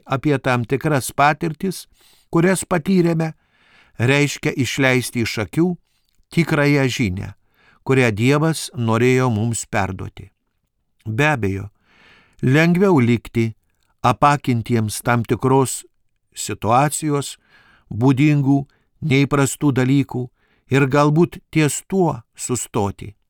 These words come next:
negu elgtis kaip Marijai iš Nazareto, kuri apmąstė Dievo žodį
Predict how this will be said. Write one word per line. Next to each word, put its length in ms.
negu 420
elgtis 640
kaip 220
Marijai 480
iš 160
Nazareto, 680
kuri 260
apmąstė 760
Dievo 340
žodį 480